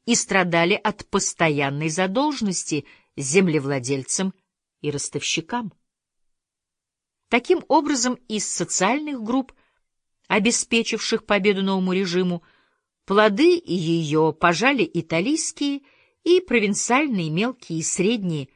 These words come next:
рабовладельцы, ставшие истинным оплотом империи.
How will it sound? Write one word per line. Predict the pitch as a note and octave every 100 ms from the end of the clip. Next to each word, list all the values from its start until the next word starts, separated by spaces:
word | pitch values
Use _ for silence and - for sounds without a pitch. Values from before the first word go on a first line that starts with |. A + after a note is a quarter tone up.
| _ _ _ _ -
рабовладельцы, | G3+ A3+ A#3+ G#3+ A#3+ E3+ D#3+ C3+ - D3
ставшие | - E3 D#3+ - D#3+
истинным | D#3 - A3+ - - C4 C4+ -
оплотом | E3 - C3 C3 - D3+ -
империи. | E3+ D#3+ B2 A#2+ A#2+ C3+